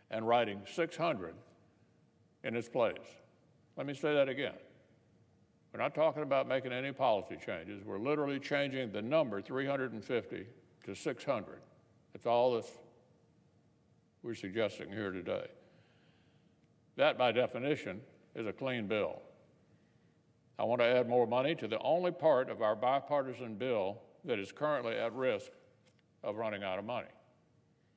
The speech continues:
So I was surprised to see this simple proposal met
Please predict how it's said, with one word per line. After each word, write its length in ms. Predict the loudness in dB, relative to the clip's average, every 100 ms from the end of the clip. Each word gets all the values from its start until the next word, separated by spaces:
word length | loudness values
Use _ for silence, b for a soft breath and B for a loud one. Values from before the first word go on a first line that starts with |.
| b b _ _ _ _ _ _ -20 _
So 100 | 2
I 140 | 4 4
was 140 | 0
surprised 460 | -8 0 2 2 0
to 80 |
see 240 | -10 -4 -2
this 240 | -2 -6
simple 320 | -6 -6 -6
proposal 580 | -8 -8 0 2 2 -4
met 300 | -4 -2 -2